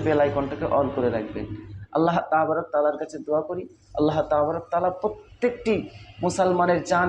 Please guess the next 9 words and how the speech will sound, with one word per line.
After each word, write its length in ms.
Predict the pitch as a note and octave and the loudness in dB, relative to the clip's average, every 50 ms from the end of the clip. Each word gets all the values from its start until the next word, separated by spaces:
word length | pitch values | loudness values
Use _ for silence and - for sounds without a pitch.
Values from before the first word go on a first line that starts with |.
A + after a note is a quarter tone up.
| - - | 2 0
ইমান, 220 | F3 F3 E3+ E3 D#3 | 0 2 2 2 4
ইজ্জত, 340 | D3+ D#3+ D#3 - - E3+ - - | 2 0 0 0 0 0 0 2
দৌলতকে 420 | D#3 D3 D3 D#3+ D#3+ D#3+ - D#3+ D3 C#3+ | 2 2 4 2 0 0 0 -2 -2 -2
হেফাজত 420 | C#3 - - D3+ D#3+ E3 F3 E3+ - | -2 -4 -2 -2 0 0 -2 -4 -2
করুক 220 | - F#3 F#3+ G3 G3 - - - | -2 -2 0 0 -2 -4 -6 -2
এবং 200 | F#3+ G#3 G3+ G#3 F3+ - | 0 2 2 2 2 2
তার 160 | - F3+ F3 - - | 2 2 2 2 0
সাথে 180 | F3 E3 - D#3+ | -4 -4 -2 -2
সাথে 240 | D#3+ F3 E3 F3+ | -2 -2 -2 -2